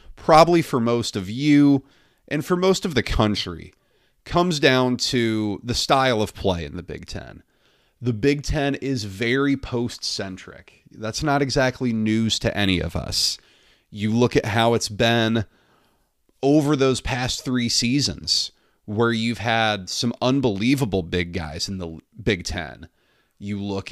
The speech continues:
at Luka Garza and Kofi Cockburn. You look at Zach Edey and Travion Williams and Hunter Dickinson and Trace Jackson Davis.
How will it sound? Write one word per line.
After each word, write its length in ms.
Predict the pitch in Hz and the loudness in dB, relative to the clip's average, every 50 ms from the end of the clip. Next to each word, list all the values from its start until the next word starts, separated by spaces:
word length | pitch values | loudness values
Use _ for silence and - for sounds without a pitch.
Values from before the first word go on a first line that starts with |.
| - - | -8 -6
at 500 | 98 95 90 92 92 90 90 90 - - _ _ | -4 -4 -2 0 0 0 0 -2 -4 -6 _ _
Luka 360 | - 117 117 123 110 - 131 | -6 0 0 0 2 2 0
Garza 500 | 117 104 110 101 107 117 117 95 117 113 | 2 2 2 4 4 2 2 2 2 2
and 180 | 113 110 107 92 | 2 0 0 0
Kofi 400 | - 127 123 123 - 131 113 - | 2 4 4 4 4 2 0 2
Cockburn. 640 | - 104 135 151 151 92 - 87 78 - - - _ _ _ _ _ _ _ _ _ | 6 8 10 10 10 8 4 -2 -6 -8 -14 -20 _ _ _ _ _ _ _ _ _
You 280 | 110 98 104 110 107 104 | -12 -8 -6 -6 -4 -4
look 340 | 107 104 101 101 - - - - | -2 -2 -2 -2 -2 -6 -10 -6
at 480 | 104 101 98 98 98 98 101 - - - | -2 -2 0 2 2 0 0 -2 -4 -6
Zach 400 | 139 117 - 127 113 110 117 - | -6 -4 -2 0 0 0 -2 -2
Edey 460 | - 120 123 127 123 120 107 95 87 85 | -2 0 2 2 2 2 0 -2 -4 -6
and 80 | 95 | -6
Travion 580 | 92 - - 113 113 107 110 117 104 104 104 101 | -8 -6 -4 -2 -2 -2 -2 -4 -4 -4 -6 -6
Williams 680 | 113 120 120 120 120 110 95 87 80 78 82 - - | -4 -4 -4 -2 -2 -4 -4 -6 -8 -10 -10 -8 -8
and 100 | 92 92 - | -8 -10 -6
Hunter 260 | - 117 113 104 98 | -6 -4 -4 -4 -6
Dickinson 920 | 90 - 127 127 - - 117 101 92 - - - 92 85 82 80 76 - _ _ | -2 -2 -2 0 0 0 -2 -2 -2 -2 -4 -4 -4 -6 -8 -12 -16 -18 _ _
and 300 | 90 87 90 90 92 92 | -10 -8 -8 -8 -8 -10
Trace 320 | - - - 104 104 - | -10 -8 -8 -6 -6 -6
Jackson 460 | - - 117 113 113 - - 117 110 98 | 0 0 2 2 2 0 -2 -2 -4 2
Davis. 800 | - 127 127 135 131 113 98 85 78 - - - - - - | 4 6 6 6 6 4 0 -4 -6 -6 -2 -2 -2 -2 -4